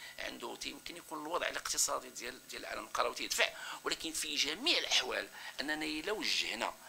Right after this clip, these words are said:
الناس في اتجاه ان المدرسه راه تيمكن لها انها تصلح لشي حاجه، تيمكن هنا تيخصنا نطرحوا سؤال كبير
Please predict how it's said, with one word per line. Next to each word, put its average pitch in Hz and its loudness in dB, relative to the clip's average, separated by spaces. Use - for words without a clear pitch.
الناس 135 4
في - -2
اتجاه 127 2
ان 123 -2
المدرسه 107 0
راه 95 0
تيمكن 127 -4
لها 156 0
انها 135 0
تصلح - 4
لشي - 4
حاجه، 120 2
تيمكن - -4
هنا - 4
تيخصنا - 4
نطرحوا - -2
سؤال 180 2
كبير 101 -2